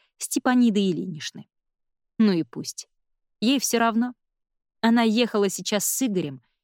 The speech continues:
и не могла от него взгляда оторвать. А когда он сказал, что собирается в отпуск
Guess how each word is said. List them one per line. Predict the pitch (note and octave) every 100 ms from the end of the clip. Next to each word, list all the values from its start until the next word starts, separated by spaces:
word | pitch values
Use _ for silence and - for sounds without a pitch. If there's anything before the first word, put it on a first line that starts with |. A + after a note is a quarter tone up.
| _ _
и | A#3+
не | A#3+
могла | A#3+ A3+ A#3
от | G#3 G#3
него | F#3+ F#3
взгляда | D#3+ E3+ D#3 D3+ D#3
оторвать. | D3 D#3 D3+ C#3+ - _ _ _ _ _ _ _
А | -
когда | F3 F3+ F3 G#3+
он | G#3+
сказал, | - G3+ F#3+ G#3+
что | G3 -
собирается | F#3 F#3 F#3+ G3 F#3+ F#3
в | E3
отпуск | G#3 A#3 F3+ -